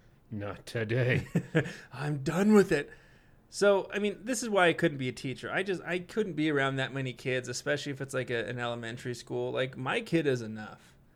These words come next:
Speaker 2: And he's, he just now learned how to be mobile. I'm like, "Oh, kid, just sit down." But if they can talk back and you got a whole classroom, like, "Nope, not today." The legend tells that she took out her handy-dandy hatchet and started cutting all the heads off.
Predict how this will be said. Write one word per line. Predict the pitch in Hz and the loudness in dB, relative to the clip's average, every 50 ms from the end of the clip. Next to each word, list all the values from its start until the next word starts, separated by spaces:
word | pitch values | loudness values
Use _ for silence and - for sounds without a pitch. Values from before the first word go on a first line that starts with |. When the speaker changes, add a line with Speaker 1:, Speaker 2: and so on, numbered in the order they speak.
| _ - - - - - - - _ | _ -20 -20 -20 -20 -20 -20 -20 _
Speaker 2:
And | - 143 143 | -8 -4 -2
he's, | 139 180 226 220 175 | 0 0 0 0 0
he | 170 165 147 165 208 214 | -2 -2 0 0 0 0
just | 202 175 131 | 0 -2 -2
now | 139 135 135 139 139 | -2 -2 -2 0 0
learned | 139 147 147 143 135 | 0 0 0 0 0
how | 147 139 | 0 0
to | 135 | 0
be | 123 123 | -2 -4
mobile. | 120 120 117 117 127 131 139 156 165 160 151 | -6 -4 -4 -2 -2 0 0 0 0 0 0
I'm | 143 135 131 | -2 -2 -2
like, | 123 117 113 - | -4 -4 -6 -6
"Oh, | 127 123 113 127 | -8 -8 -8 -10
kid, | - - 135 120 113 | -8 -6 -6 -6 -4
just | 151 156 143 127 - - | -4 -6 -6 -6 -8 -6
sit | - 143 131 131 135 | -4 -4 -4 -4 -4
down." | - 127 127 127 120 113 | -4 -2 -2 -2 -4 -4
But | 120 127 | -6 -6
if | 135 - | -4 -2
they | 165 165 | -2 -2
can | 156 143 131 | -2 -4 -2
talk | 139 143 139 139 135 - | 2 2 2 2 2 0
back | - 120 123 131 139 143 - - | -2 0 2 2 2 0 0 -4
and | 120 117 120 - - - - - - | -6 -6 -8 -14 -18 -20 -18 -4 0
you | 175 170 | 2 2
got | 143 | 4
a | 127 | 4
whole | 139 131 | 2 0
classroom, | 131 - 139 131 131 131 131 - 160 143 | -2 -2 0 0 0 0 -2 -4 -8 -6
like, | 131 113 110 120 | -6 -8 -8 -8
"Nope, | 139 170 202 180 | -6 -6 -6 -6
not | 165 165 165 165 | -6 -6 -8 -8
today." | - 170 190 240 254 254 220 180 170 - - - - - - - - - - - - | -10 -6 0 2 2 2 2 0 -2 -6 -18 -20 -20 -20 -20 -20 -20 -20 -20 -10 -4
The | - 156 160 | -2 2 4
legend | 185 214 214 196 202 185 170 | 4 4 4 2 0 0 0
tells | - - 208 214 185 143 127 123 120 | 0 2 4 6 6 6 4 2 -2
that | 151 139 - | -4 -6 -6
she | - 143 | -6 -8
took | 135 - - 156 - | -6 -4 -4 -2 0
out | 170 160 160 139 | 0 0 2 0
her | 127 123 | 0 -2
handy-dandy | - 165 165 165 160 160 147 156 151 151 147 143 135 127 | -2 -2 -2 -2 -2 -4 -2 -2 -2 -2 -2 -2 -4 -4
hatchet | 131 - 170 180 180 175 - 156 131 - | -2 0 2 2 2 0 0 -4 -4 -4
and | - 127 117 | -4 -8 -8
started | - - 156 135 127 117 123 - | -4 -2 -2 0 -2 -2 -6 -6
cutting | - - 160 156 160 156 151 | -4 -2 0 0 0 0 0
all | 147 151 147 | 0 0 0
the | 139 127 | 0 -2
heads | - 139 135 127 113 110 | -2 -2 -2 -2 -4 -6
off. | 87 62 - - - - - | -12 -14 -16 -18 -20 -20 -20